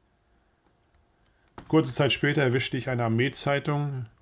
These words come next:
in der die Verleihung des Ritterkreuzes nochmals veröffentlicht wurde, unter Hervorhebung der Abschusserfolge an Feindpanzern.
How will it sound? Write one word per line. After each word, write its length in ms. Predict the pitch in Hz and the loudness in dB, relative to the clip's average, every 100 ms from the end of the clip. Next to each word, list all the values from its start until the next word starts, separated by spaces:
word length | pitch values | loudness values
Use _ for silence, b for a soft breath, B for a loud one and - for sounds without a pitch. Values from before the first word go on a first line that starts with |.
| _ | _
in 140 | 120 | 0
der 120 | 113 117 | 2 2
die 100 | 117 | 0
Verleihung 540 | - 110 113 131 135 | 0 2 2 0 0
des 180 | 113 - | -2 -2
Ritterkreuzes 680 | 117 120 - 127 117 120 113 | -4 -4 -4 -4 -2 -4 -2
nochmals 720 | 113 135 - 120 117 120 120 | 0 0 -2 -2 0 0 -4
veröffentlicht 680 | - 127 120 - 117 117 - | -8 -8 -8 -4 -2 -4 -6
wurde, 380 | 127 131 139 143 b b b b b | -6 -4 -4 -8 b b b b b
unter 380 | 120 120 120 107 | 0 2 2 2
Hervorhebung 920 | 120 - 131 127 127 127 131 131 120 | -2 -2 2 4 4 2 0 -2 -4
der 120 | 127 | -2
Abschusserfolge 800 | 127 - 135 - 135 - 120 120 | -2 -2 -4 -4 -4 -2 0 0
an 80 | 117 | -2
Feindpanzern. 800 | - 120 110 - 110 - 131 147 | -2 -2 -2 -6 -10 -10 -12 -14